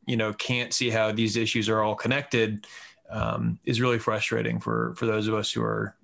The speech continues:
in the minority. And, and, um, ultimately, the majority is gonna decide whether or not this bill is gonna come to the floor. Um, this next Friday is what's called the second funnel. And so for legislation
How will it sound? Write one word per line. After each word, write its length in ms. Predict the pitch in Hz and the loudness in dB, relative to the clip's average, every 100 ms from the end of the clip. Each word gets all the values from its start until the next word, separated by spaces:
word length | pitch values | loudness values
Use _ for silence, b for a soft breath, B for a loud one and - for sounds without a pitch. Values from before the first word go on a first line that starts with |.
| - | -4
in 100 | 113 | 0
the 60 | |
minority. 640 | 104 107 107 107 107 107 104 | 0 0 0 2 2 2 0
And, 200 | 104 107 B B B B - | -2 -6 B B B B -8
and, 400 | 113 58 57 - | -4 0 0 0
um, 300 | 110 110 113 - 147 | 0 -2 -6 -2 -2
ultimately, 400 | 143 139 127 120 | 2 2 2 2
the 80 | |
majority 400 | 117 110 117 117 | 2 2 4 4
is 80 | 110 | 2
gonna 200 | 110 110 | 0 0
decide 320 | 107 - 113 | 0 2 2
whether 320 | 110 113 110 107 | 2 2 2 2
or 60 | |
not 240 | 110 107 - | 0 -2 -4
this 140 | 110 | -4
bill 240 | - 107 | -2 0
is 100 | 104 | 0
gonna 280 | - 104 101 - _ _ _ _ _ _ _ _ - - | -2 -2 -4 -8 _ _ _ _ _ _ _ _ -14 -2
come 160 | 123 | 0
to 80 | 117 | 0
the 80 | 117 | -2
floor. 540 | - 127 127 127 127 135 | 2 4 6 4 2 -2
Um, 240 | 117 113 | 0 2
this 200 | 117 - | 0 2
next 260 | 123 - - | 0 0 -2
Friday 480 | - 120 120 120 | 2 4 4 4
is 120 | 113 107 | 4 0
what's 180 | 101 | -2
called 200 | - 110 | -2 -2
the 80 | 101 | 0
second 440 | - 120 113 120 110 | 0 0 0 -2 0
funnel. 480 | 120 120 127 131 B B B B - | 0 2 0 -2 B B B B -4
And 120 | 117 | 2
so 120 | 127 | 2
for 140 | 113 113 | 2 2
legislation 920 | 117 113 - 113 113 117 113 110 | 2 2 2 2 2 2 0 -2